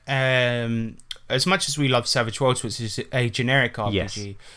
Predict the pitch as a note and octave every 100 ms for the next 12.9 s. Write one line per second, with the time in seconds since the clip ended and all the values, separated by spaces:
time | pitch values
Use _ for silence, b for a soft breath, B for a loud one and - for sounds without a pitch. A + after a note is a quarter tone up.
0 | B B D3+ C#3+ F#3+ F3+ E3+ D#3 D3 E3+
1 | F3 D#3 D3+ C#3+ C3+ C3 C3 B2+ - -
2 | C#3+ C3 A#2 - - C#3 - - C#3+ C#3+
3 | - A#2+ G#2+ G#2+ G2+ G#2 G#2+ - A#2+ B2
4 | - B2+ A#2+ C#3+ B2+ B2 B2 A2 C3+ -
5 | A#2 G#2 A2+ D3+ - - D#3+ - D#3+ C#3+
6 | B2+ - C#3 A2 C3 C#3 C3+ C3+ C#3+ C3+
7 | B2 - - B2+ A2+ A2+ G2 A#2+ - A#2
8 | A2 A2 - A2+ A2 G2 E2 G2 - -
9 | B2 - B B B D3 C#3+ D3 D3 C#3
10 | C3+ A#2+ C3 B2 A#2 A2+ C3+ C3 A#2 G2
11 | G2 A2+ C3 - B2+ A#2+ A2 A2+ G#2+ G2+
12 | A2 F#2+ G#2 - G#2+ - C#3 F#2